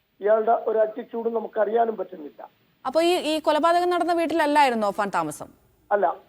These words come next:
Speaker 1: ഈ കൊലപാതകം, ഇവൻ അമ്മുമ്മയെ ഇവിടെ വന്നാണ് കൊന്നത്.
Speaker 2: ഓ.
Speaker 1: പേരുമലയിൽ നിന്ന്, വെഞ്ഞാറമൂട്ടിൽ നിന്ന്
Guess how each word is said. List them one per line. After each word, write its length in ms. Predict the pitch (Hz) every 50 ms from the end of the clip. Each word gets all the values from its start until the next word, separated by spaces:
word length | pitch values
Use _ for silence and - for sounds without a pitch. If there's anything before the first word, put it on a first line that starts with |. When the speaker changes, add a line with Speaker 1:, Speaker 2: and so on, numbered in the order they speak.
| -
Speaker 1:
ഈ 40 | 220
കൊലപാതകം, 460 | 214 - 202 214 226 240 247 254 254
ഇവൻ 240 | 247 214 233 247 233
അമ്മുമ്മയെ 380 | 214 208 220 240 240 240 247 240
ഇവിടെ 260 | 240 226 214 247 262
വന്നാണ് 340 | 226 226 220 226 226 220 214
കൊന്നത്. 400 | - 202 185 190 180 156 - - _ _ _ _ _ _ _ _ _ _ _ -
Speaker 2:
ഓ. 140 | 196 185 165 - - _ _ _ _ _ _ _ -
Speaker 1:
പേരുമലയിൽ 440 | 170 190 214 240 247 233 220 202 185
നിന്ന്, 160 | 175 160 160
വെഞ്ഞാറമൂട്ടിൽ 640 | 160 180 185 220 240 254 254 247 226 214 208 202 202
നിന്ന് 200 | 202 202 220